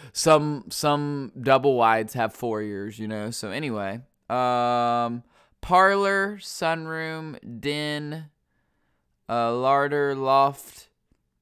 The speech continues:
parlor. Would that be it? Old-fashioned room for living room.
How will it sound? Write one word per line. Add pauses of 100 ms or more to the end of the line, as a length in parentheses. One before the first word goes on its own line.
parlor.
Would
that
be
it? (600)
Old-fashioned
room
for
living
room.